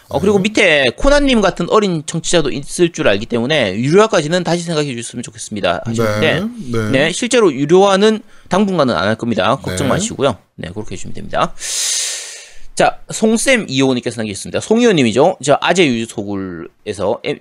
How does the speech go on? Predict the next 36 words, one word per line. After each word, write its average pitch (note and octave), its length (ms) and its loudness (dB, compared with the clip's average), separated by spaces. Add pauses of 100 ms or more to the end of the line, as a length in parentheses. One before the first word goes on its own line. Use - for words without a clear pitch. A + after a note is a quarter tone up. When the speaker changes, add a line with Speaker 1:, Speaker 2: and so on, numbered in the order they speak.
(100)
Speaker 1:
그 A2+ 80 -6
메인 A2 240 2
엠씨 C3 220 -2
맡고 G2 240 -6
계신 F#2+ 200 -10
분이십니다. F#2+ 600 -2 (460)
자, B2 100 0
"겜덕비상 A3+ 460 0
화이팅. A#2+ 480 0
매주 D3 320 0
이 F3+ 100 -2
정도 G3 280 2
콜로 F#3+ 440 4
매번 C#3+ 380 2
빼먹-, G3+ 320 -2
빼먹지 G3+ 380 2
않고 F3 240 0
올리시는 E3+ 360 -2
거 A2 100 0
보면 A2+ 440 -2 (560)
후덜덜하다고 G#3 640 2
생각합니다. C#3 540 -4 (600)
훨씬 B3+ 280 2
저컬로 F3 500 2
유료인 E3 400 4
방송 C#3+ 280 -2
많습니다. - 560 -6 (160)
힘을 G3+ 220 2
내시길." G2+ 400 -2 (320)
근데 G3+ 400 2
팟빵이 B3 680 0 (220)
카플레이도 B3+ 500 2
지원을 F3+ 320 2
안 G#2 120 2
하는 B2+ 180 -2
거-, A#2+ 240 2